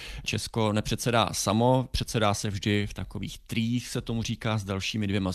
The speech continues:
zeměmi, před námi Francie, po nás Švédsko a už po novém roce budou po nás tyto země chtít slyšet, jaké jsou naše představy, aby se začaly pozice slaďovat. Nastupuje také nová Evropská komise,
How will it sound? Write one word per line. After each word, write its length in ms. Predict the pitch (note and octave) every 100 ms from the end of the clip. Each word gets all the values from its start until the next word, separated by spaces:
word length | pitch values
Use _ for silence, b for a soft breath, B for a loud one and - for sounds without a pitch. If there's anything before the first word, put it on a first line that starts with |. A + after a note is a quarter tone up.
| G2+
zeměmi, 320 | G#2+ A2 A#2
před 240 | G#2+ G#2 G2
námi 260 | F#2+ F#2
Francie, 480 | F2+ F#2+ G#2 - A2+
po 160 | - G#2+
nás 220 | F#2+ F2+
Švédsko 600 | - G2+ G2+ - A#2+ A#2+ B B B B
a 60 | -
už 140 | G#2+
po 140 | -
novém 280 | A2 A2+ A#2+
roce 420 | B2 C3 A2 A2 -
budou 340 | G#2+ G#2 G#2+
po 160 | G2+ G#2+
nás 220 | G2+ G#2
tyto 260 | A2+ - G#2
země 420 | G#2+ G#2+ A2 G#2+
chtít 320 | A2 - A2+
slyšet, 440 | - G#2 - A#2 -
jaké 260 | G#2 A2+
jsou 160 | G#2 A#2+
naše 240 | A2 -
představy, 460 | - A#2+ - C3 A#2
aby 160 | G2+ A2
se 120 | G#2+
začaly 460 | A2 - A#2 A2 B B B -
pozice 340 | G#2 A2+ A2
slaďovat. 600 | - G#2 A2 A#2 A#2 A2+
Nastupuje 560 | - G2 G2 A#2 - G#2+
také 280 | G#2+ - G#2+
nová 240 | G#2+ G#2+
Evropská 520 | G2 G#2 A2 - A2+
komise, 480 | A2 G#2 G#2 - A2+